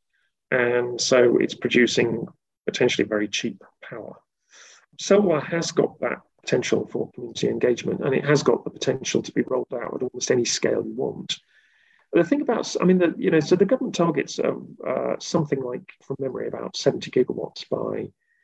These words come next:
uh, twenty thirty-five, which is a, you know, a chunky sized target, and that would be an awful lot of generation on, on a summer's day.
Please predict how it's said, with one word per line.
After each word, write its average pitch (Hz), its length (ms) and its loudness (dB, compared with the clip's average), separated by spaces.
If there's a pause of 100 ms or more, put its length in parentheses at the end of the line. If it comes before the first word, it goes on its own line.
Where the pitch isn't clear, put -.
(280)
uh, - 120 4
twenty - 320 2
thirty-five, 120 640 2
which - 200 2
is 190 120 6
a, 165 240 6
you 73 80 2
know, - 160 2 (140)
a - 100 -12
chunky - 360 2
sized - 360 0
target, - 460 2
and 117 180 -6
that - 160 -6
would - 140 -8
be - 240 2 (100)
an 123 100 -6
awful 120 300 0
lot - 220 2 (240)
of - 100 -8
generation 147 640 2
on, 120 260 -8 (720)
on - 180 -14
a - 40 -16
summer's 117 320 -2
day. 117 260 4